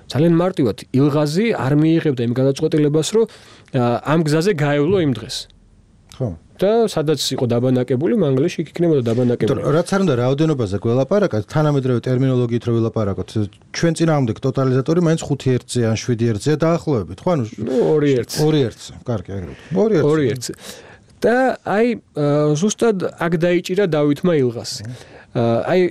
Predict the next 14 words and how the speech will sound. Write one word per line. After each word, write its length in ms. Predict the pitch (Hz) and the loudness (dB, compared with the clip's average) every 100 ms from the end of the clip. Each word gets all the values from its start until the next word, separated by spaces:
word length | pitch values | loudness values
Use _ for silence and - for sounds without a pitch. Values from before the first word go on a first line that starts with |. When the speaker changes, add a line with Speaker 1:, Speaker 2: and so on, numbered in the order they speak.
| 107 | -2
Speaker 1:
ეს 160 | 135 | -2
ორასი 340 | 143 156 151 143 | 0 0 0 0
მეომრის, 480 | 139 151 147 131 - | 2 2 2 0 -2
აა, 140 | - 127 123 123 120 120 | -2 0 2 2 2 0
ამბავი 340 | 117 120 127 117 | 2 2 2 0
ძალიან 320 | - 120 113 | 0 0 0
საინტერესოა, 880 | - 117 123 120 117 117 - 113 123 151 | 0 0 0 2 0 0 0 0 2 2
იმიტომ 260 | 123 117 | 0 0
რომ 80 | 117 | -4
ეს 100 | 104 | -2
ორასი 280 | 117 123 - | 0 0 -2
მეომარი 380 | 110 117 110 98 | -2 0 0 -2
ფიქსირდება 500 | - - 120 113 98 | -8 -4 -2 0 -2
ყველგან, 500 | 107 104 113 143 | -2 0 2 2